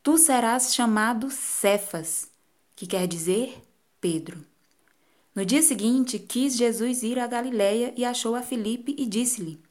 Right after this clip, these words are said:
"Segue-me." E Filipe era de Betsaida, cidade de André e de Pedro. Filipe achou Natanael e disse-lhe:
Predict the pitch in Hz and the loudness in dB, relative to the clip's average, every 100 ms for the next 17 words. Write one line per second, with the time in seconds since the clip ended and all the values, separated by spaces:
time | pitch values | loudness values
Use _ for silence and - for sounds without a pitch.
0 | _ _ _ - - - 254 233 185 180 | _ _ _ -8 -4 -2 -2 -4 -6 -8
1 | - _ _ _ _ _ _ _ _ _ | -12 _ _ _ _ _ _ _ _ _
2 | _ _ - 254 320 277 262 269 269 269 | _ _ -6 0 4 6 6 4 4 4
3 | 247 240 285 - 247 247 269 175 170 165 | 4 2 2 2 2 2 0 -4 -6 -8
4 | _ - 226 208 226 247 226 220 196 202 | _ -4 0 4 4 4 2 2 4 2
5 | 254 254 - - 196 156 175 - _ _ | 0 -6 -4 0 0 0 -8 -16 _ _
6 | _ _ _ _ _ - 233 226 311 320 | _ _ _ _ _ 0 4 4 4 2
7 | 359 226 214 208 202 202 202 208 254 233 | 0 0 2 2 4 2 0 0 2 2
8 | 254 302 - 262 202 214 - 175 160 | 0 -4 -8 -4 -2 0 -2 -6 -10